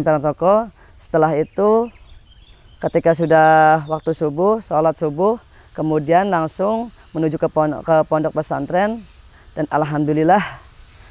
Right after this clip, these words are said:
saya setelah ke, sampai ke pondok pesantren P F U, kemudian langsung disowankan sama teman saya ke Romo Yai. Terus sama teman saya langsung, eh, ditinggal,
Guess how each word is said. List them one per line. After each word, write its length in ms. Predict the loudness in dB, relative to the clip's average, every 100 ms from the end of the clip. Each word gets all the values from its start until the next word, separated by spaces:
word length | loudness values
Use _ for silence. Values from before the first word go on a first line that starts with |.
| -20
saya 540 | -2 2 4 4 2 -4 -20 -20 -20 -18
setelah 320 | -4 2 2
ke, 160 | 2 -2
sampai 400 | 0 -2 0 -2
ke 320 | 2 2 2 2
pondok 400 | -2 0 -2 -2
pesantren 560 | -2 -4 -2 -2 0
P 80 | -2
F 240 | -2 -4
U, 240 | 0 -2 -2 -12 -20 -20 -20 -20 -20 -20 -20 -2
kemudian 800 | 2 2 4 4 4 2 0 -8 -18 -20 -20 -6
langsung 240 | -4 -2 -4
disowankan 720 | -2 -2 -2 -2 -4 -4 -8 -18 -20 -20
sama 240 | -6 -2 -2
teman 240 | -2 -4
saya 480 | -2 0 2 0 -4 -18 -20 -20 -20 -20 -4
ke 40 | 0
Romo 240 | 2 2
Yai. 480 | 0 2 2 0 -2 -10 -20 -20 -20 -20 -20 -6
Terus 240 | 2 2 2
sama 240 | 0 2
teman 240 | 2 -2 0
saya 320 | 2 2 2
langsung, 640 | 0 -2 -4 -4 -2 -4 -8 -20 -20 -20 -4
eh, 320 | 2 4 4
ditinggal, 720 | 2 0 0 4 4 4 2